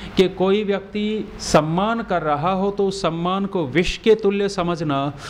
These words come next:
और कोई व्यक्ति बेइज्जती, अपमान कर रहा हो तो उस अपमान को अमृत के तुल्य समझना अव्यवहारिक बात लगेगी। ये कोई बात है?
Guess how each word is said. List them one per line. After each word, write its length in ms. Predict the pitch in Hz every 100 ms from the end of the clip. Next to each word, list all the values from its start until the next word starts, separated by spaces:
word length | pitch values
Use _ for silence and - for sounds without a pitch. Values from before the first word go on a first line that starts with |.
| -
और 120 | 175 180
कोई 300 | 185 190 190
व्यक्ति 360 | 180 - 190
बेइज्जती, 580 | 147 160 156 190 190 175
अपमान 500 | 139 143 160 202 220
कर 180 | - 143
रहा 320 | 131 127 139
हो 340 | 135 160 170 - 190 -
तो 100 | 160
उस 180 | 160 165
अपमान 460 | 143 139 156 190
को 280 | 185 175 170
अमृत 400 | 156 170 220 254 -
के 120 | 240
तुल्य 360 | 233 196 190 185
समझना 680 | 185 147 139 131 127 135 127 - - - - -
अव्यवहारिक 680 | 180 170 143 131 170 214 202
बात 300 | 151 143 139
लगेगी। 380 | 131 147 170 185
ये 60 |
कोई 180 | 180 160
बात 360 | 123 120 165 - 220
है? 300 | 233 254